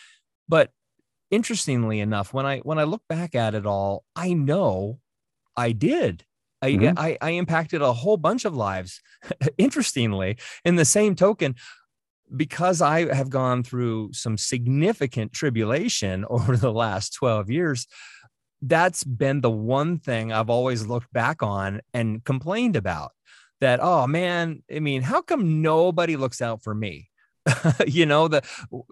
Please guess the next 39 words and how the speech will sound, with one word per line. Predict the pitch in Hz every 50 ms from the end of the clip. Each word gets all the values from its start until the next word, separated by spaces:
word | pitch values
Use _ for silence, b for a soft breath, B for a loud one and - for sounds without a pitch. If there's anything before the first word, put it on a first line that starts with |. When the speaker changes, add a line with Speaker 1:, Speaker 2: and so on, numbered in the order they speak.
| - -
Speaker 1:
I'm, | - 143 156 175 175 -
I'm | - 165 190 196 185
looking | 196 180 - 180
out | 170 170 151
for | -
everybody. | 170 156 170 170 156 170 165 170
I'm | 151 135 120 117
connecting | - - 120 123 139 147 139 - 147 139 131
the | 123
dots. | 117 117 139 135 139 139 139 139 127 -
I'm | 117
introducing | 127 139 139 - - 117 123 139 135 120 139 131
in | 127 131 127 120
amazing | 113 113 117 120 120 123 107 117 113 123
people. | - 151 143 123 143 139 143 131
I'm | 117 110
helping | 113 120 113 - 117 107
them | 101 98 98
make | 98 92 87 - -
money. | - 151 160 165 160 156 151 151 147 143 135 - -
I'm | 110 107 110
making | 117 120 117 - - 101
their | 98 95
lives | 104 123 139 147 147 123
better, | - 135 131 135 127
their | 104 90
businesses | 87 95 117 117 117 123 117 110 120 117 107
better, | 104 110 110 110 104 104
et | 98 -
cetera, | - - 147 143 - 113
et | 104 101
cetera. | - - 165 175 - - 120 110 110 _ b b b b b b b b b b
How | 160 190 208
come | 190 - 190 175 165
nobody | 160 156 156 156 143 147 143 135
does | 131 131 131 113
it | 120 107 104
for | - 110 104
me? | 104 104 95 73 53 - 117